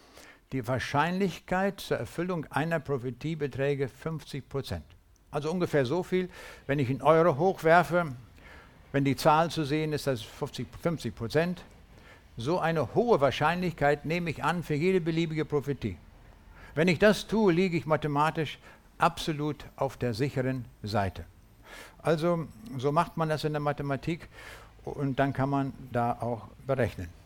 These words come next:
Jetzt haben wir diese Zahl schon gesehen nach Deg, diesem amerikanischen Bibellehrer, dreitausendzweihundertachtundsechzig. Nun, was müssen wir rechnen jetzt? Nun, wir rechnen,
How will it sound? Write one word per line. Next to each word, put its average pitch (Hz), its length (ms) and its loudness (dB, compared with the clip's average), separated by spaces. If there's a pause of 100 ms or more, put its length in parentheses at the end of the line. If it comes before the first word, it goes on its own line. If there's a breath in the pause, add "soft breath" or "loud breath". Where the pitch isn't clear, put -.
(1120 loud breath)
Jetzt 175 180 4
haben 180 120 6
wir 170 60 4
diese 139 240 2
Zahl 147 400 6
schon 175 220 -2
gesehen 147 500 0 (120)
nach 123 220 0 (180)
Deg, 151 320 -2
diesem 120 200 -6
amerikanischen 127 840 0
Bibellehrer, 151 640 0
dreitausendzweihundertachtundsechzig. 131 1900 -2 (320)
Nun, 143 180 0
was 151 180 4
müssen 139 280 -2
wir 95 120 0
rechnen 127 380 -2
jetzt? 220 340 -6 (720 loud breath)
Nun, 143 360 0 (420)
wir 135 160 4
rechnen, 170 480 0